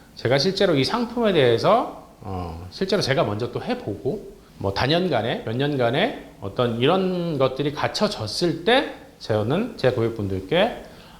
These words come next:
아, 안정적으로 갈 수 있으니, 아, 이런 부분은 고객분들께서 원하신다면 한번 해보십시오.라고 하는 부분입니다. 네, 목돈 운용 부분에서요. 아, 이런 부분은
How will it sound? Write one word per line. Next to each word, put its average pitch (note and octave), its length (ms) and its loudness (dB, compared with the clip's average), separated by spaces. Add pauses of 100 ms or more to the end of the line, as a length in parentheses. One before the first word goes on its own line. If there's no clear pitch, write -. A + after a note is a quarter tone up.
(120)
아, F#2+ 300 -4
안정적으로 C3+ 760 2
갈 G#2 160 -2
수 - 140 -2
있으니, C3 640 0 (580)
아, G2 160 -4
이런 C3+ 240 2
부분은 B2+ 640 -2 (240)
고객분들께서 C3 460 2
원하신다면 A#2+ 800 0
한번 F3+ 400 0 (400)
해보십시오.라고 - 1900 -2
하는 G3+ 240 2
부분입니다. F#2 600 0 (1120)
네, F2+ 200 0
목돈 A2+ 320 2
운용 G#2 240 4
부분에서요. F#2+ 720 0 (380)
아, F2 140 -8
이런 B2+ 240 2
부분은 A#2 480 -2